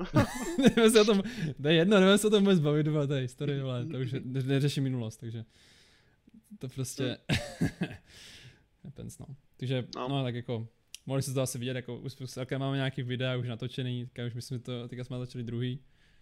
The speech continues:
Speaker 1: Asi ještě něco plánujeme, takže se máte na co těšit. A, takže, no, tam můžete porovnat.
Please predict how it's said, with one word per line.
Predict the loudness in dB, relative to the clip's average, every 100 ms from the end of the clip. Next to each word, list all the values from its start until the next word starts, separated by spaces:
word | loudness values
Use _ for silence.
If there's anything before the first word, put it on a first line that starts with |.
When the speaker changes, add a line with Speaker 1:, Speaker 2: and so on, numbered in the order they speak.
| -20 _ _ _ -14
Speaker 1:
Asi | -6 0 0
ještě | 0
něco | -4 -6
plánujeme, | -6 -4 -4 -6 -8 _ _ _ _
takže | -8 -8
se | -6
máte | -6
na | -6
co | -6
těšit. | -8 -8 -10 _ _ _ _ _ _ _
A, | -10 -8 -8 -8 -10 -12 -18 -20 _ _ _ _ _ _ _
takže, | -10 -6 -4 -4 -2 -4 -4 -6 -8 _ _ _ _
no, | -8 -8
tam | -6
můžete | -6 -6
porovnat. | -6 -6 -6 -8 -10